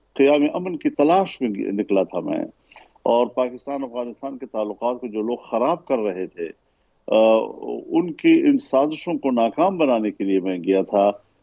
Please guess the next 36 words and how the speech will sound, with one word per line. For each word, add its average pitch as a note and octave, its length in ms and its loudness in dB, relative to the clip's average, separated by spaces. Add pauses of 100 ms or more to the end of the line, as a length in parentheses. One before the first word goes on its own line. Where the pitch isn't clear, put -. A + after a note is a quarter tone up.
(120)
और A#2+ 140 4
अल्हम्दुलिल्लाह C#3+ 680 -2
मैं B2 240 -6
कामयाब A2+ 560 0
होकर A2+ 260 -6
वहाँ G2 260 -4
से G2 160 -8
वापस - 340 -4
आया A2 160 4
हूँ C3 260 2
और B2+ 260 2 (440)
कुछ D3+ 200 -6
हालात C3 360 2
सुधरेंगे D3 600 0
इंशाअल्लाह G2 480 0
अजीज G2+ 460 0
और G#2+ 180 2
आने G#2+ 180 2
वाला G#2 220 4
मुस्तकबिल A2+ 580 -2
जो G2+ 100 2
है G2+ 120 2
वो A#2 280 2 (360)
उसके - 260 -2
बारे A#2 260 4
में A#2+ 120 2
हम A#2+ 160 -2
पुरुमीद B2 580 2
हैं। F#2 160 -2 (520)
हाँ, A2+ 240 2
ज़रूरी C#3+ 440 0
है A#2+ 200 -6
कि D3 180 -6
इस C#3 320 -6
वक्त, B2 440 0 (1300)
अ, G#2+ 240 2